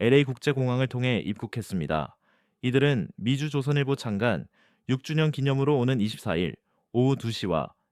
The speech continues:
여섯 시 반 윌셔이벨 극장에서 K 트롯의 진수를 보일 엘에이 공연에 나섭니다. 두 차례 공연 티켓은 모두 매진되었을 만큼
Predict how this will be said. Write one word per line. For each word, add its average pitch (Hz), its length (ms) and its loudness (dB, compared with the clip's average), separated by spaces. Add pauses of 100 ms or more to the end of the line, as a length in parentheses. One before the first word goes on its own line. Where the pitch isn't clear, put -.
여섯 110 180 0
시 123 160 -4
반 104 300 0 (420)
윌셔이벨 143 540 2
극장에서 113 680 -2 (280)
K 143 300 -2 (480)
트롯의 160 420 0
진수를 135 420 0
보일 117 400 0 (180)
엘에이 127 320 2
공연에 117 460 2
나섭니다. 76 640 -2 (460)
두 131 140 -6
차례 147 320 2
공연 139 320 2
티켓은 143 460 -2
모두 113 260 0
매진되었을 113 600 0
만큼 87 420 -2